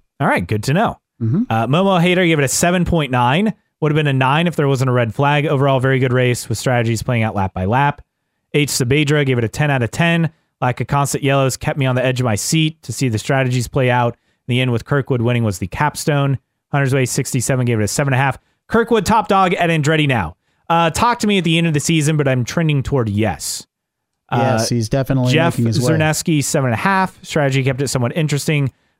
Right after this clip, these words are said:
Speaker 1: Glad it was not a Smashville race. Uh, Smashville's the hockey team. Uh, N K Harden gave it an eight and a half. Alex Palou, luckiest driver in IndyCar. He should have finished fifteenth or worse.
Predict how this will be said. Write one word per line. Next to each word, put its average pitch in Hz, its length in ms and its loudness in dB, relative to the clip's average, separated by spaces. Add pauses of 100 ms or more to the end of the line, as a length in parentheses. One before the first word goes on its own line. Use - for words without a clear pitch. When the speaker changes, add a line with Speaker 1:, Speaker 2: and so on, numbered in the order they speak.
Speaker 1:
Glad 123 200 2
it 120 40 2
was 113 120 0
not 120 120 0
a 110 40 0
Smashville 131 640 0
race. 104 440 -2 (380)
Uh, - 80 -4
Smashville's 190 540 0
the 131 60 0
hockey 139 360 -2
team. - 240 -14 (340)
Uh, 123 220 0
N 190 160 0
K 190 140 2
Harden 170 240 2
gave 156 100 2
it 139 60 0
an 143 100 -4
eight 127 160 0
and 156 80 0
a - 20 2
half. 143 300 2
Alex 143 240 0
Palou, 143 240 2
luckiest 156 400 0
driver 147 240 2
in 131 60 -2
IndyCar. 160 440 0
He 131 120 2
should 127 160 -2
have 113 80 -2
finished 123 240 -2
fifteenth 127 420 -2
or 95 80 0
worse. 190 500 -2